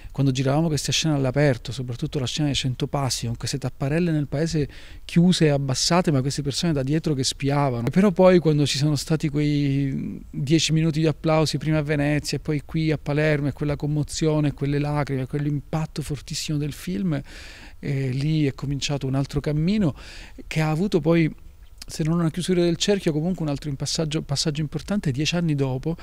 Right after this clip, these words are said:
quando c'è stato l'anniversario del film,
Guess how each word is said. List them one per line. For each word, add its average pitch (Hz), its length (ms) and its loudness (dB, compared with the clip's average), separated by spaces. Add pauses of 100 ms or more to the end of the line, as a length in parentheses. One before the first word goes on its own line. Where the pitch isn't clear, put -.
(400)
quando 147 340 2
c'è 139 140 -4
stato 147 220 -2
l'anniversario 143 500 0
del 143 140 0
film, 208 480 -2